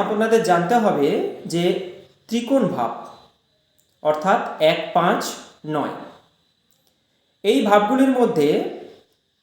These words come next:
সবথেকে যেটা গুরুত্বপূর্ণ হচ্ছে সেটা হচ্ছে পাঁচ এবং নয়। কিন্তু এই যে প্রথম ভাব, এই ভাব যে আপনার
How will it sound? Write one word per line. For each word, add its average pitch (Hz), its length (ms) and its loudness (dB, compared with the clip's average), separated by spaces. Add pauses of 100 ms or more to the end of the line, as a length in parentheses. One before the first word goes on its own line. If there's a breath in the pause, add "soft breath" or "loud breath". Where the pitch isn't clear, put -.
(340)
সবথেকে 202 480 2
যেটা 240 200 4
গুরুত্বপূর্ণ 185 560 0 (100)
হচ্ছে - 360 -6
সেটা - 240 -2
হচ্ছে 127 280 -6 (160)
পাঁচ 151 280 0 (140)
এবং 143 220 0 (140)
নয়। 135 220 -2 (3750)
কিন্তু 277 340 2 (580)
এই 196 120 0
যে 233 160 4
প্রথম 208 340 4 (140)
ভাব, 143 200 4 (2250)
এই 226 220 2
ভাব 240 320 4
যে 277 140 4
আপনার 240 400 6